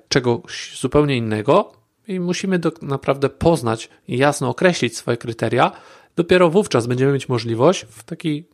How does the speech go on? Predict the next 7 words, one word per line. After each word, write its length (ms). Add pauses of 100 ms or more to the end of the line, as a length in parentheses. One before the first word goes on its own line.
(320)
zdecydowanie 800 (180)
bardziej 360
prosty 360
sposób 480 (400)
osiągnąć 520
nasz 280
cel, 380